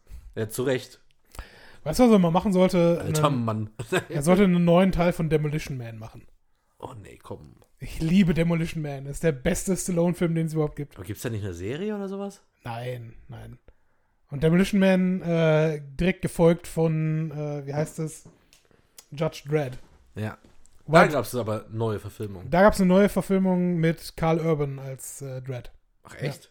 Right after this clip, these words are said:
Speaker 2: Ja. Ja, ja. Sieht man aber nicht, weil er, äh, dem Comic folgend den Helm die ganze Zeit auflässt.
Speaker 1: Ah, okay.
Speaker 2: Das heißt, du siehst nur sein, sein Kinn und seinen Mund.
Speaker 1: Ja, reicht auch bei,
Speaker 2: Ja.
Speaker 1: also reicht
Speaker 2: Auch bei
Speaker 1: für einen
Speaker 2: Karl,
Speaker 1: Karl Urban, dass
Speaker 2: Entschuldigung.
Speaker 1: der halt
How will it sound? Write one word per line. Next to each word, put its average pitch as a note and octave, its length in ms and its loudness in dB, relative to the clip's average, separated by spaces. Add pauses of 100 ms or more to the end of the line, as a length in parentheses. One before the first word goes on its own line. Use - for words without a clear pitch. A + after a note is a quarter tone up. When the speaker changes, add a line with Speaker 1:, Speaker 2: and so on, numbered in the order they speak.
(160)
Speaker 2:
Ja. D#3+ 60 0
Ja, G3+ 80 6
ja. F#3 160 0 (680)
Sieht G#3+ 240 4
man F3 280 4
aber E3 180 2
nicht, F#3 220 2
weil E3+ 180 6
er, F3+ 420 2
äh, - 160 -12 (120)
dem D#3+ 380 -2
Comic G3+ 320 2
folgend G3 760 -2
den E3 140 -2
Helm F#3 240 4
die D3+ 80 -2
ganze D3 200 -4
Zeit C#3+ 120 -2
auflässt. - 560 -12
Speaker 1:
Ah, B2 180 -4
okay. G#2 200 -8
Speaker 2:
Das D#3+ 80 2
heißt, D3 100 0
du - 40 0
siehst F3 260 2
nur F3+ 260 4
sein, E3 340 2
sein D#3+ 200 0
Kinn F3+ 220 0
und E3+ 100 0
seinen E3 180 2
Mund. D#3 240 -4 (260)
Speaker 1:
Ja, F#2+ 60 -12
reicht F#2 280 -10
auch - 100 -14
bei, D3 120 -10
Speaker 2:
Ja. D3+ 160 -8
Speaker 1:
also G#2+ 320 -10
reicht B2 360 -4 (420)
Speaker 2:
Auch D#3+ 120 -4
bei D#3 100 2
Speaker 1:
für C3+ 100 0
einen B2+ 120 0
Speaker 2:
Karl, D#3 160 6
Speaker 1:
Karl B2 120 4
Urban, A#2+ 100 -4
dass C#3+ 120 4 (160)
Speaker 2:
Entschuldigung. D3+ 80 0
Speaker 1:
der C3 120 -2
halt B2+ 320 -2